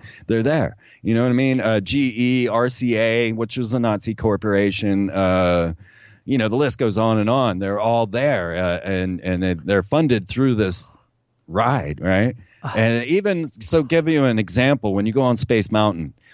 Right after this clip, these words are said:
Speaker 1: when you come off Space Mountain, you're traumatized, right?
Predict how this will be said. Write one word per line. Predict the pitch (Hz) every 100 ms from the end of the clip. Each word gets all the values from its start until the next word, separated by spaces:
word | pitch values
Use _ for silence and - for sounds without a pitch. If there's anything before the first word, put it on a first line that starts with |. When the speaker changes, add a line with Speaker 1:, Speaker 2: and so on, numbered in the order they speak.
| -
Speaker 1:
when | 101 117
you | 143
come | 156 139
off | 170 196
Space | - 151 117
Mountain, | 123 117 101
you're | 107
traumatized, | 104 120 101 85 80 62 - - 76
right? | 90 107